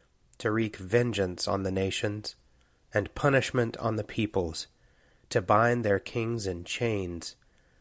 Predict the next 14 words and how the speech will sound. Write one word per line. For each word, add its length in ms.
and 120
their 120
nobles 600
with 140
links 380
of 80
iron, 480
to 120
inflict 500
on 200
them 240
the 100
judgment 540
decreed. 580